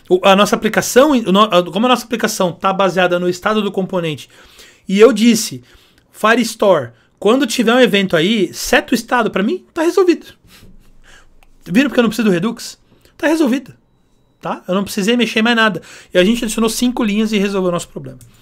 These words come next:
Agora nós vamos fazer o, a ida, né? Eu brinquei aqui do Venha Nós e o nosso reino ainda falta, né? Então agora nós vamos fazer, a gente fez a, a sincronização deste lado e agora nós vamos fazer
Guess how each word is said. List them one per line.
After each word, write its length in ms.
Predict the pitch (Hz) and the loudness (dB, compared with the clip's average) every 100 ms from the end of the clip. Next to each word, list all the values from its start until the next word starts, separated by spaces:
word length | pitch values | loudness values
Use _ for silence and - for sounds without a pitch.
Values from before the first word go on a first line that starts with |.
| - - - | -20 -20 -12
Agora 240 | 151 170 233 | 0 2 4
nós 140 | 220 | 4
vamos 160 | 247 247 | 2 4
fazer 480 | 202 156 220 220 - | 2 4 4 2 -2
o, 280 | 208 233 - - - | -2 -2 -8 -12 -4
a 160 | 214 | 0
ida, 300 | 190 185 151 | 0 0 0
né? 200 | 156 262 | 0 -2
Eu 60 | 190 | -2
brinquei 340 | 180 170 202 | -4 -2 -4
aqui 140 | 180 185 | -2 -2
do 140 | 165 | -4
Venha 160 | 165 151 | -4 -4
Nós 260 | 170 165 | -2 -2
e 100 | 160 | -4
o 60 | 147 | -8
nosso 260 | 151 - | -10 -10
reino 180 | 143 156 | -10 -10
ainda 120 | 147 | -10
falta, 380 | 127 190 233 190 | -10 -8 -8 -8
né? 180 | 180 247 - - - - - | -10 -10 -16 -20 -20 -18 -8
Então 100 | 170 | 0
agora 160 | 180 | 2
nós 80 | 185 | 2
vamos 160 | 214 214 | 2 0
fazer, 400 | 180 208 214 - | 0 0 -2 -8
a 60 | 151 | -8
gente 240 | 170 170 | -6 -8
fez 260 | - 151 139 | -6 -6 -4
a, 120 | 147 | -6
a 120 | 139 | -8
sincronização 640 | 135 156 151 139 139 - 131 | -10 -10 -10 -10 -10 -12 -12
deste 300 | 135 123 - | -12 -12 -8
lado 220 | 170 165 | -6 -4
e 20 | |
agora 180 | 196 180 | -4 -4
nós 100 | 175 | -4
vamos 160 | 185 185 | -6 -6
fazer 420 | 180 143 170 | -8 -6 -10